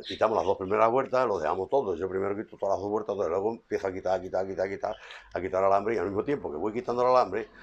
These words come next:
lo voy enderezando un poquito, lo voy haciendo así, ¿eh? Voy guiando, quitándole las vueltas,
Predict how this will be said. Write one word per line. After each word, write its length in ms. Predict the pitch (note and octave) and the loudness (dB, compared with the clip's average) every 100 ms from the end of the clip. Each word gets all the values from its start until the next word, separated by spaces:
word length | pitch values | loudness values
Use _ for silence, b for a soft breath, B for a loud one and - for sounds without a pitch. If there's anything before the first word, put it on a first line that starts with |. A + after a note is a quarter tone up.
| B B | B B
lo 180 | F#2+ G2 | 2 4
voy 300 | G#2+ B2+ - | 6 2 2
enderezando 580 | A2 G#2+ G2+ F2 G2 F#2+ | 0 2 0 0 -2 -2
un 80 | |
poquito, 360 | E2 G2+ F#3 - | -4 -2 0 0
lo 220 | D2+ C2 | -4 -4
voy 180 | C#2 A2+ | 0 2
haciendo 320 | B2+ G2 F#2+ | 0 -2 -4
así, 320 | G2 C3 C3+ - B B B - | -2 -2 -2 -8 B B B -4
¿eh? 140 | G2+ | -2
Voy 300 | A#2 F#2 B2 | 0 0 0
guiando, 380 | F#2+ G#2+ A#2+ B2+ | 0 0 0 -2
quitándole 380 | A2+ F2 F#2+ G2+ | -2 -2 0 4
las 140 | G#2 | 4
vueltas, 600 | A#2 C3+ A#2+ A2+ - - | 4 2 0 -4 -8 -20